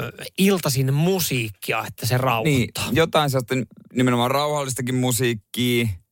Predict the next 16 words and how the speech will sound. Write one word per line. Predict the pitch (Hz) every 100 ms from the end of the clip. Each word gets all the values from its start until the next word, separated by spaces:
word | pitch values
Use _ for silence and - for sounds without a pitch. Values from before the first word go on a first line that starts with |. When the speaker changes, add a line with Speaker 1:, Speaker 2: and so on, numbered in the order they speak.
| -
Speaker 2:
ehkä | 107 110 113
nyt | 113
ihan | 107 110
heavy | 113 110
metallia, | 107 101 107 107 107 104 98 - - _ -
mutta | 113 135
on |
se | 147 175 175
tietysti | 139 131 127
aika | 117
yksilöllistä, | 117 113 - 98 90 82 90 71
että | 78 85
mikä | 87
Speaker 1:
Mm. | 73
Speaker 2:
toimii | 71 85 82
kellekin. | 85 82 78